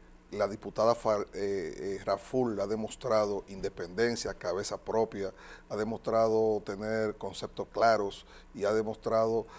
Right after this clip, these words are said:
que tiene un compromiso con este país. Entonces, está de más, eh, en,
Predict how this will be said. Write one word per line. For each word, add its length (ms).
que 80
tiene 180
un 60
compromiso 580
con 140
este 160
país. 400
Entonces, 480
está 260
de 120
más, 400
eh, 440
en, 240